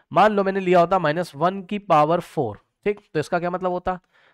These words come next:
माइनस वन को फ़ोर टाइम्स मल्टीप्लाई करना है, माइनस वन into माइनस वन into माइनस वन into माइनस वन। ठीक है स्टूडेंट्स, अब इन दोनों की मल्टीप्लिकेशन कितनी होगी? अभी भी पढ़ा था माइनस वन into माइनस वन प्लस वन होता है, तो ये दोनों प्लस वन हो जाएगा, फिर ये वाला मल्टीप्लाई यहाँ कॉपी करेंगे और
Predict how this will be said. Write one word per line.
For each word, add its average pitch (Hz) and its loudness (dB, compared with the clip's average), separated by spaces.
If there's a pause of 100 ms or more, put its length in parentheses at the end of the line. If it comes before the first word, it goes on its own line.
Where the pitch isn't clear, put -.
(120)
माइनस 143 -2
वन 165 -4
को 196 0
फ़ोर 170 0
टाइम्स 175 0
मल्टीप्लाई 175 -2
करना 180 -4
है, 185 0
माइनस 147 -4
वन 170 -4
into 165 -8
माइनस 147 -6
वन 180 -2 (280)
into 160 -2
माइनस 139 -4
वन 190 -2 (560)
into 160 -2
माइनस 117 -4
वन। 107 -14 (120)
ठीक 151 -4
है 185 -4
स्टूडेंट्स, 180 -6
अब 160 -4
इन 185 -6
दोनों 180 0
की 185 -2
मल्टीप्लिकेशन 175 -4
कितनी 180 -6
होगी? 139 0
अभी 151 -2
भी 175 -4
पढ़ा 175 -2
था 175 -4
माइनस 160 -4
वन 165 -8
into 165 -8
माइनस 160 -6
वन 160 -10
प्लस 156 -8
वन 156 -10
होता 151 -10
है, 147 -6 (340)
तो 139 -8
ये 143 -4
दोनों 165 0
प्लस 165 -4
वन 170 -8
हो 170 -4
जाएगा, 170 -2
फिर 160 -6
ये 135 -2
वाला 165 2
मल्टीप्लाई 156 -4
यहाँ 139 -4
कॉपी 160 -4
करेंगे 170 -4
और 170 -6